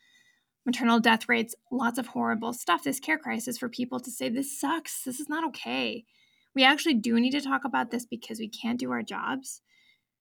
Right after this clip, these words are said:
And something that, that, so it is hard, and we do need to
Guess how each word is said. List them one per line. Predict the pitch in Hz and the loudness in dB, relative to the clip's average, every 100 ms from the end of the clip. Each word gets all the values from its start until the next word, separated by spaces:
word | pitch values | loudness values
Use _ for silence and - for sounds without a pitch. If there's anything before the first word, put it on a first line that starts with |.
| _ _ _ _ - | _ _ _ _ 0
And | 262 | 2
something | 285 294 320 294 | 2 0 0 4
that, | 247 233 - _ _ _ _ _ _ _ - | 4 4 -2 _ _ _ _ _ _ _ -6
that, | 226 240 247 - _ _ - | -2 0 0 -6 _ _ 2
so | 302 | 4
it | 294 294 | 4 4
is | 277 277 | 4 4
hard, | 294 - 214 240 | 0 -2 0 4
and | 247 | 6
we | 233 | 4
do | 196 214 220 | 4 2 4
need | 220 214 220 | 4 4 0
to | - 214 202 208 | -4 -4 -4 -6